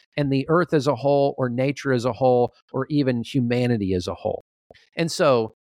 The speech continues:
the covenantal promises point to fundamental relationships of created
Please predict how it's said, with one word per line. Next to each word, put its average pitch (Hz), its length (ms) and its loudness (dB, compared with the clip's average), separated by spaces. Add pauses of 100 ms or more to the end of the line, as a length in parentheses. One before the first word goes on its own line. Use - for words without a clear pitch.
(140)
the 147 80 -2
covenantal 175 500 -2
promises 135 500 -4
point 131 220 -6
to 120 100 -8
fundamental 160 720 -2
relationships 123 920 -2
of 127 180 0
created 139 640 -2